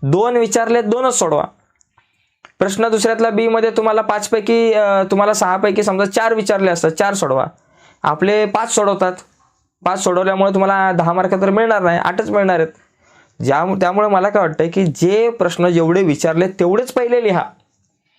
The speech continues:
जर एखादा येत असेल एक्स्ट्रा, त्याच्यासाठी जागा सोडा, पण सोडा. पण संपूर्ण पेपर पहिला कव्हर करा आणि संपूर्ण पेपर कव्हर झाल्यानंतर जे काही एक्स्ट्रा येतंय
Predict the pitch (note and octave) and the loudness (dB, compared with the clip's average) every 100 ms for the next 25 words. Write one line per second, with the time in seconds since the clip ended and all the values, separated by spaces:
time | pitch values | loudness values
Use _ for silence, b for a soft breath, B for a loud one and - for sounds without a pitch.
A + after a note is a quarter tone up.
0 | b b b D3 D#3 E3+ G3 F3+ G#3+ A3 | b b b 0 0 0 0 2 2 0
1 | G#3+ G#3 G3 G#3 G3+ G3+ G3+ G3 F#3 E3+ | 0 -2 0 -2 0 0 0 0 2 2
2 | G3+ F#3 C#3+ C3 D#3+ - - D3+ B2 B | 0 0 -2 -2 -6 -6 -4 -2 -2 B
3 | B B B F3 F3 E3+ E3 G3+ G#3+ G#3+ | B B B -4 -2 -2 0 0 0 0
4 | F#3 F#3 A#3 A3+ G3+ G3 E3+ D#3+ D3 C#3+ | -2 -2 -2 -2 0 0 0 0 -2 -2
5 | A#2+ F3 - b b - D#3+ F3 F3 G3 | -2 -4 -8 b b -6 -2 -2 -2 -2
6 | G#3 G3+ F#3 G#3+ G#3 G3 G#3+ F#3+ E3+ F#3+ | 0 0 -2 -2 0 0 2 0 0 0
7 | F#3 F3+ A3+ G#3 B3+ B3+ B3+ A#3+ - G#3+ | 0 0 0 2 2 2 2 0 -2 -2
8 | G3 F3 | 0 0